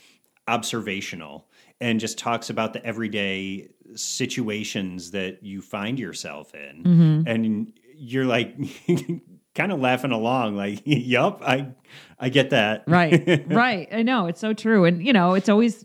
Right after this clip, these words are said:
Speaker 2: kind of been that way with, uh, Jerry. And I think people either love him or think he's okay. But no matter what, you know, the people who love him come out in droves because they get him,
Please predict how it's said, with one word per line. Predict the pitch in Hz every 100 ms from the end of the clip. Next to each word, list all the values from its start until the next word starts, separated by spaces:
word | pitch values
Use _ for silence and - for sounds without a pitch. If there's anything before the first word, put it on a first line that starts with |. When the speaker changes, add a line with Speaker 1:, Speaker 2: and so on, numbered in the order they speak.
| _
Speaker 2:
kind | 180 196
of | 180
been | 170 175
that | 170 147
way | 156
with, | 156 151 147 -
uh, | 139 147 147
Jerry. | 143 175 185 160 156 196 - - - -
And | 190 190
I | 185
think | 226 214 -
people | 226 - 214 208 196 196 _ _ _ _ _ _ 240
either | 220 196
love | 175 180 208
him | 262 285 320 311 226
or | 226 220 220 220 220
think | 240 220
he's | 247 226
okay. | 226 220 247 214 180 185
But | 196
no | 208
matter | 214 226 240
what, | 208 233 170 185 - - _ _ _ -
you | 208
know, | 202
the |
people | 196 262 220
who | 226
love | 220 202 214
him | 190 180
come | 196 190
out | 185
in | 175
droves | 170 180 214 190 175
because | 175 220 160
they | 185
get | 139 185 196
him, | 170 120 -